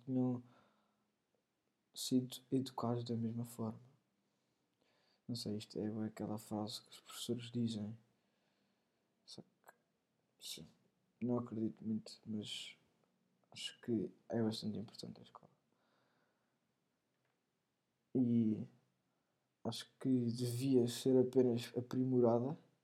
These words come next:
e não, porque há muita gente que, ah, que a-, que acha que deve ser extinguida, que extinta, deve ser extinta, não sei,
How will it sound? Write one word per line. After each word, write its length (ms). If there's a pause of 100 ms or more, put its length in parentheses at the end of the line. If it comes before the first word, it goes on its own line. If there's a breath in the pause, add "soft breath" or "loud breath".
(960)
e 60
não, 680 (460)
porque 220
há 60
muita 220
gente 240
que, 80 (680 loud breath)
ah, 380 (100)
que 160
a-, 160
que 160
acha 240
que 180
deve 400
ser 100
extinguida, 880 (1040 soft breath)
que 80
extinta, 640 (520)
deve 340 (320)
ser 380
extinta, 560
não 200
sei, 300